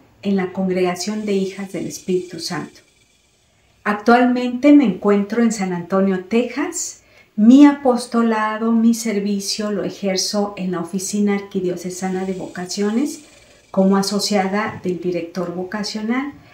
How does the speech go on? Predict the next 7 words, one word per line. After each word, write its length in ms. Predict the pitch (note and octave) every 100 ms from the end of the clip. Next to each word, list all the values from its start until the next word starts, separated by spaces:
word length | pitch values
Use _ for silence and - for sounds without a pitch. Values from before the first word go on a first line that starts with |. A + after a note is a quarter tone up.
| - -
acompañando 840 | G#3 - G#3 G3+ A3 A#3 A#3+ B3+
a 40 | C4
aquellos 400 | B3+ B3+ C#4+ -
jóvenes, 480 | B3 A#3+ C4 B3
especialmente 840 | A3 - F#3 G#3 G3 G#3 G#3 G#3 A3+
los 280 | F3+ -
hombres, 520 | F#3 F#3+ G3+ C4+ -